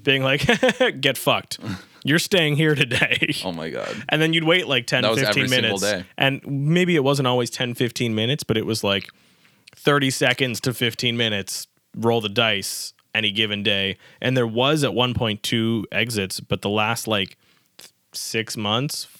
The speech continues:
Speaker 1: three to six months that we were living there, they closed the other one for repair, 'cause that's a fucking great move, uh, at the same time. So yeah, that was,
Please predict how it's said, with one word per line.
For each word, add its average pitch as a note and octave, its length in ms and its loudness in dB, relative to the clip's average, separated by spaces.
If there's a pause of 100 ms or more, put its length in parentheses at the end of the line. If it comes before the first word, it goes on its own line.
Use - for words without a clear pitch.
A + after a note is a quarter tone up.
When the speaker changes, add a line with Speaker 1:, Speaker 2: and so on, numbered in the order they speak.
(140)
Speaker 1:
three C3 200 0
to D3+ 60 0
six - 280 -4
months C3+ 240 0
that - 100 -10
we A2+ 80 -2
were A2 140 0
living A#2 280 -2
there, D3 280 0 (260)
they A#2+ 140 4
closed C3 400 0
the A2+ 100 2
other B2+ 220 0
one D3 160 0
for B2+ 180 -2
repair, G#2 420 0
'cause F#2+ 200 -4
that's G2 180 -4
a G2+ 60 -8
fucking F#2+ 300 -8
great F#2 220 -2
move, G2+ 360 -4 (440)
uh, G2+ 400 2
at - 140 -6
the A2+ 80 -2
same A2 240 -4
time. G#2+ 360 -2
So G#2 160 -2
yeah, F#2 180 -2
that E2+ 140 -6
was, - 260 -8